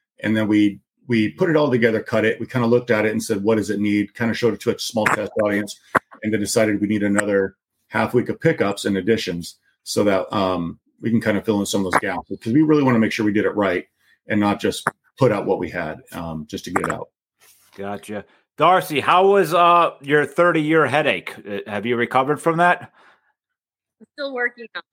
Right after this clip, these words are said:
Speaker 3: it.
Speaker 2: <laughs>
Speaker 3: Seriously.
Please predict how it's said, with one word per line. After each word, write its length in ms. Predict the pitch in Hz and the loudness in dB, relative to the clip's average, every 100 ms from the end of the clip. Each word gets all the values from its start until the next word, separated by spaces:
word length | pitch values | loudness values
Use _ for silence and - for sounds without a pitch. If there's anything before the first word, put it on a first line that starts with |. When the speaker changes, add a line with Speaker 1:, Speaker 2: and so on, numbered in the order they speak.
| _ _ _ 175 | _ _ _ -2
Speaker 3:
it. 80 | 143 523 - - 571 | -2 -4 -6 -6 -2
Speaker 2:
<laughs> 1000 | 226 226 - 220 - - - 156 - - - _ _ _ _ _ _ _ _ _ _ _ _ | -2 0 0 0 -2 -16 -14 -14 -10 -10 -10 _ _ _ _ _ _ _ _ _ _ _ _
Speaker 3:
Seriously. 460 | 226 202 - _ | -8 -8 -8 _